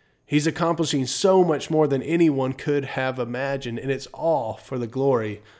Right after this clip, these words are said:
of the Father. Let's pick back up now in verse thirty-seven. It says this, "Though he had done so many signs before them, they still did not believe in him, so that the word spoken by the prophet Isaiah might be fulfilled.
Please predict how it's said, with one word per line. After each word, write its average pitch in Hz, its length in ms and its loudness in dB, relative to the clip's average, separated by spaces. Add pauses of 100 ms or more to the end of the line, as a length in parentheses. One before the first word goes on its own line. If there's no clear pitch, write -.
(120)
of 131 120 -2
the 131 60 -2
Father. 131 520 -2 (1800)
Let's 135 140 -10
pick 160 180 -2
back 147 220 0
up 127 180 -2
now 120 160 -4
in 117 80 -4
verse 120 260 -6
thirty-seven. 110 680 -8 (1400)
It 123 100 -4
says 123 260 -2
this, 110 360 -4 (880)
"Though 160 140 8
he 160 140 6
had 147 100 6
done 165 220 6
so 165 180 4
many 151 220 4
signs 160 400 0
before 160 420 2
them, 123 220 0
they 123 100 0
still 170 300 2
did 139 140 0
not 127 200 -2
believe 135 320 2
in 117 80 -4
him, 107 300 -12 (320)
so - 160 -4
that 143 160 4
the 135 60 0
word 160 300 2
spoken 160 460 0
by 131 120 -2
the 123 80 -4
prophet 135 420 -4
Isaiah 123 420 0
might 117 220 -6
be 127 120 -6
fulfilled. 120 680 -6